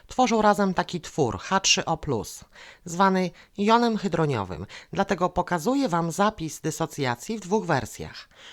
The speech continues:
Moi drodzy, oba warianty są poprawne. Po prostu opcja z, z powstającym H trzy O plus jest bliższa rzeczywistej sytuacji, jaka dzieje się w probówce w danym momencie.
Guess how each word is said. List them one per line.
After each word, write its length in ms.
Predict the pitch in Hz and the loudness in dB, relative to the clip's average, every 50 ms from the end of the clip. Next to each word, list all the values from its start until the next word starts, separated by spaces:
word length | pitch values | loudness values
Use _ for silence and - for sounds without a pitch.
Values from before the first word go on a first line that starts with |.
| - _ | -12 _
Moi 160 | 165 202 226 214 | 0 0 2 2
drodzy, 340 | 208 190 156 - 120 110 - _ | 2 2 2 0 -4 -8 -2 _
oba 260 | 151 190 208 269 262 | 2 2 4 2 2
warianty 460 | 247 247 214 202 190 190 202 214 220 | 2 2 2 2 0 0 -2 -2 -4
są 140 | 220 214 208 | -4 -4 -4
poprawne. 580 | - 220 220 214 196 160 135 - 98 92 - - - - - - - _ - | -4 -4 -2 -2 -2 -2 -2 -4 -8 -10 -10 -12 -18 -20 -20 -20 -20 _ -8
Po 100 | - 165 | -6 -4
prostu 460 | - - 185 175 - - 165 151 - - | 0 0 -2 -2 -2 -6 -6 -6 -2 2
opcja 560 | 151 196 240 - - - - 147 139 123 120 | 2 2 2 0 -6 -10 -6 -4 -4 -4 -4
z, 120 | - - - | -6 -10 -16
z 80 | - - | -18 -10
powstającym 760 | - 165 160 - - 170 170 180 190 208 208 - - 170 151 | -8 -6 -8 -4 -2 -2 0 0 0 0 -2 -2 -2 -4 -4
H 220 | 135 - - 180 190 | -4 -2 -2 -2 -2
trzy 240 | - - - 185 | 0 -2 0 0
O 80 | 160 151 | -2 -2
plus 480 | - - 123 113 117 151 160 - - - - - - - - _ - | -2 -2 -2 -2 -2 -2 -4 -8 -16 -20 -20 -20 -20 -20 -20 _ -6
jest 420 | 151 165 165 160 151 - - - - - _ _ 127 | -2 0 0 0 -2 -4 -10 -14 -20 -20 _ _ -6
bliższa 640 | 135 165 180 214 202 - - - 214 208 208 - - - | -4 -2 0 2 2 2 2 2 2 2 2 0 -2 -2
rzeczywistej 600 | 165 185 180 - 196 175 214 220 - - 233 220 | -4 -4 -2 -2 -2 -2 -2 -6 -2 -2 -2 -2
sytuacji, 600 | - 180 160 - 160 151 147 160 - - 226 214 | -2 -4 -4 -2 -2 0 0 0 -2 -2 -2 -2
jaka 220 | 202 - 202 196 | -2 0 -2 -2
dzieje 340 | 147 151 170 175 175 180 175 | 0 0 -2 0 0 -2 -2
się 260 | - - 160 156 156 | -2 -2 -2 -2 -2
w 60 | - | -2
probówce 560 | - 165 170 165 143 175 180 - - - 165 | -4 -4 -2 -2 -2 -2 -4 -4 -4 -6 -8
w 40 | 147 | -2
danym 300 | 127 151 147 151 156 156 | 0 0 0 0 0 0
momencie. 560 | 156 151 151 147 127 113 101 - - 80 - | -2 -2 -2 -2 -2 -4 -6 -6 -10 -12 -12